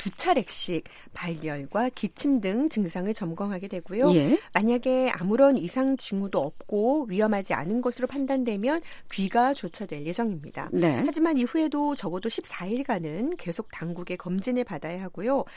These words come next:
Speaker 1: 또 아무런 이상이 없다는 검진 결과가 나와도 기지에 만약에 더 무르-, 머무르고 싶어 할 경우에는 뭐 십사 일간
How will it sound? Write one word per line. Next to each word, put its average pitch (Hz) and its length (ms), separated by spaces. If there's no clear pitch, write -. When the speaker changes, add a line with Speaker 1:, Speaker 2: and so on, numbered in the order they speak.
Speaker 1:
또 - 80
아무런 247 340
이상이 247 340
없다는 254 600
검진 226 460
결과가 185 380
나와도 190 540
기지에 196 600
만약에 151 320
더 202 200
무르-, 170 320
머무르고 233 400
싶어 - 240
할 262 80
경우에는 170 640
뭐 196 80
십사 - 440
일간 202 640